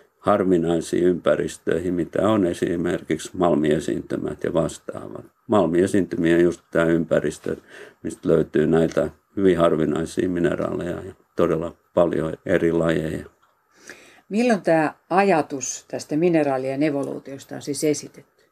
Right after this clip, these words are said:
Speaker 1: No se on, toi Robert Heisen on esittänyt sen kaksituhattaluvun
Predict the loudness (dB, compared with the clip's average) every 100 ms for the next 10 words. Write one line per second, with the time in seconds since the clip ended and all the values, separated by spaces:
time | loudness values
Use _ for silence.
0 | -2 2 4 2 2 4 4 4 2 -2
1 | 0 0 2 2 4 4 2 2 -2 _
2 | 0 2 2 -2 -10 -2 0 2 2 0
3 | _ -20 -20 -20 _ _ _ _ -2 0
4 | 0 -2 2 2 2 0 -2 0 0 0
5 | -2